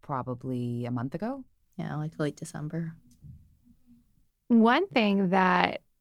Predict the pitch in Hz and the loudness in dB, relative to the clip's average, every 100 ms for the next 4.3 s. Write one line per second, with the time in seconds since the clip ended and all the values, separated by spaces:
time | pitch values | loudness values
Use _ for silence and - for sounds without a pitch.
0 | - 190 185 226 208 165 160 170 160 - | -2 2 4 4 2 0 0 0 -2 -6
1 | - - 208 196 180 180 185 175 170 170 | -6 -8 -4 0 2 2 2 2 2 2
2 | 165 170 165 170 175 175 - 175 - 170 | 2 0 0 2 2 0 0 -2 0 -2
3 | 156 170 160 156 147 147 160 170 - 165 | 0 0 2 0 0 -2 -2 -4 0 2
4 | 156 160 160 | 2 2 -2